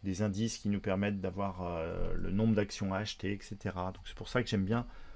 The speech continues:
ProRealTime. Mais c'est vrai qu'en fait, on peut, on peut tout à fait, suivant son profil, euh, se passer complètement de graphique et se passer complètement de ProRealTime.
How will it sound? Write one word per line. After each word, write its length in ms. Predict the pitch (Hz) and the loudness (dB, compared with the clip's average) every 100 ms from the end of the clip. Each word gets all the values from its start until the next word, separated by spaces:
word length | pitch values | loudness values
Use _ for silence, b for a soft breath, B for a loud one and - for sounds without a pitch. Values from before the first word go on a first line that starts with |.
| b | b
ProRealTime. 540 | - 104 107 92 113 143 | 0 6 6 6 4 6
Mais 60 | |
c'est 140 | 120 127 | 4 4
vrai 200 | 107 127 | 4 4
qu'en 380 | - 101 - - | 2 -2 -2 -6
fait, 280 | - 120 92 | -2 -2 -2
on 60 | |
peut, 440 | 80 - 123 107 87 | -4 2 4 4 2
on 100 | 90 | -4
peut 160 | - 117 | -4 -4
tout 180 | - 143 | -2 2
à 80 | 113 | 2
fait, 280 | - 120 - - - - - - - - - - - | 4 2 2 -16 -20 -20 -18 -18 -18 -18 -10 -10 -8
suivant 460 | - - 131 139 143 | -2 6 10 10 10
son 180 | 139 | 6
profil, 600 | 131 127 113 131 156 151 - B B B B - | 4 6 4 6 6 4 0 B B B B 0
euh, 500 | 117 120 113 113 110 | 6 8 10 10 8
se 180 | - - | 6 4
passer 420 | 170 135 113 160 | 8 8 6 2
complètement 760 | 151 143 - 127 - 131 131 - - | 4 2 4 2 4 4 4 2 2
de 160 | 110 | 6
graphique 600 | 131 117 110 - 139 - 107 | 6 6 2 0 0 0 -4
et 640 | 113 113 110 107 104 101 101 | 2 4 6 6 4 4 6
se 120 | - | 4
passer 260 | 104 98 - | 4 0 0
complètement 460 | 107 92 98 123 131 | -2 -2 -2 0 0
de 40 | |
ProRealTime. 600 | - 104 92 90 117 120 | 0 0 0 0 -2 -2